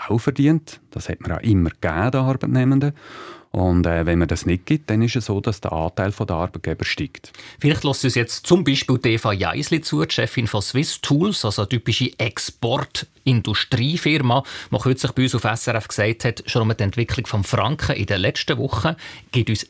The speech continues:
Speaker 2: riesen Proble-, Probleme im Export, unsere Margen brechen weg. Die Industrie, die macht schon Kurzarbeit. Steht ja irgendwie jetzt quer in der Landschaft, äh, das Bild, das dir zeichnet,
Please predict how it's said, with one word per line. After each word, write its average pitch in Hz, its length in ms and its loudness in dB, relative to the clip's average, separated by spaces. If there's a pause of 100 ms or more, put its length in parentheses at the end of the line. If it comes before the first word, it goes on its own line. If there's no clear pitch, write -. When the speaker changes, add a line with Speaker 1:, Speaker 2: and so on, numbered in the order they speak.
Speaker 2:
riesen 123 500 2
Proble-, 123 380 0
Probleme 110 460 0
im 104 60 -2
Export, 135 580 -2
unsere 101 220 0
Margen 101 520 0
brechen 101 380 -4
weg. 117 240 -2 (340)
Die 92 60 -2
Industrie, 110 580 0 (160)
die 104 80 0
macht 101 260 -2
schon 147 160 0 (180)
Kurzarbeit. - 920 -6 (320)
Steht 104 240 -2
ja 123 60 2
irgendwie 139 160 2
jetzt - 160 -4
quer 110 240 2
in 139 60 -2
der 143 100 0
Landschaft, 139 640 -2 (260)
äh, 135 100 0
das 131 200 0
Bild, 135 240 -2
das 131 80 2
dir 135 200 0
zeichnet, 123 540 -2